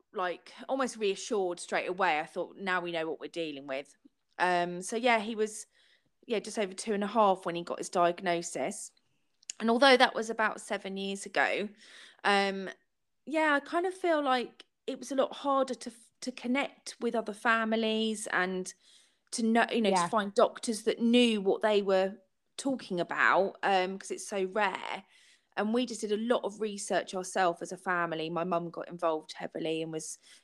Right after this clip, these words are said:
Speaker 1: doing a lot of research for us. And we came across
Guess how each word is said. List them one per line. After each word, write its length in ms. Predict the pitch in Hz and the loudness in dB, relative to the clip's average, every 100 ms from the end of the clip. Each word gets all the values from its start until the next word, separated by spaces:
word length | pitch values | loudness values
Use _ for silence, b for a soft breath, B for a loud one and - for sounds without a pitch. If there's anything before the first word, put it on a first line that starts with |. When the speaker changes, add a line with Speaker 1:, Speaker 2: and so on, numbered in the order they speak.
| - | 0
Speaker 1:
doing 160 | 180 | 2
a 20 | 175 | 6
lot 200 | 190 - | 6 4
of 120 | 185 | 6
research 580 | 185 175 - 143 - - | 4 4 4 4 4 -2
for 340 | 170 147 104 | 4 6 6
us. 280 | 80 - - - | 4 0 -12 -4
And 480 | 185 185 180 180 - b b b - | 0 0 0 -4 -6 b b b -6
we 100 | 208 | -6
came 320 | - 226 208 | 0 0 2
across 400 | 202 - 202 | -2 -2 -2